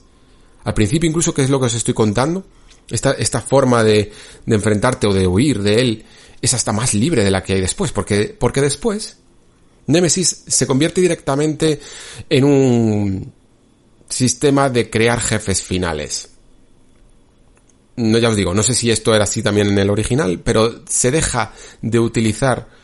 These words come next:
como recurso dentro de la exploración para ser sencillamente un jefe final. Y un jefe final con combates muy pobres. Muy, muy pobres, bastante sencillitos.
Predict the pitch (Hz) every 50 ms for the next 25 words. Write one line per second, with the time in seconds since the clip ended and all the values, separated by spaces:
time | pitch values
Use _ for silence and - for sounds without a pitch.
0 | _ - - _ _ _ _ _ - 117 110 104 104 101 95 - 107 104 - -
1 | 147 143 123 - - 104 98 98 104 110 110 113 117 113 107 110 110 110 110 110
2 | 110 107 107 104 - - - 117 120 113 - 151 180 220 247 - - - - -
3 | - - - - _ - 113 107 110 104 101 - - 123 120 - 120 107 - 113
4 | 113 113 120 127 120 123 113 - - 104 95 85 107 107 107 - - - - -
5 | - - - - 156 143 214 214 170 165 147 143 143 143 156 170 185 185 - -
6 | - - - - - - - - - - - 135 123 110 - 113 107 113 143 156
7 | - 185 180 143 135 - - - 120 107 110 113 113 113 113 113 110 107 104 98
8 | 95 - - 87 85 85 85 80 - - - - - - - _ _ _ - -
9 | _ _ _ _ _ - 113 110 113 113 107 101 98 95 90 - 95 90 92 90
10 | 90 101 98 - - 123 - 107 - - 85 - 87 82 85 85 82 - - -
11 | - -